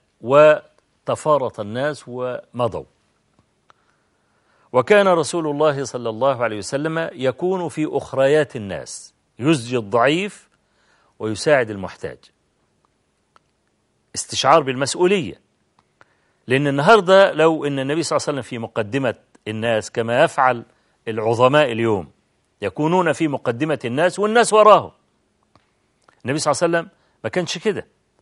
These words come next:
كان يقول: "تقدموا وخلوا ظهري للملائكة".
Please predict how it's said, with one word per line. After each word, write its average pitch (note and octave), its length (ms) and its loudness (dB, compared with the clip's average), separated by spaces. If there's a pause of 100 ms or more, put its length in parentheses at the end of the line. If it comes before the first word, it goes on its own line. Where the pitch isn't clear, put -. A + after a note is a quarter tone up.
(440)
كان E3 200 6
يقول: E3 400 4
"تقدموا F3 920 4
وخلوا G3 580 6
ظهري D#3+ 480 4
للملائكة". C3+ 880 -2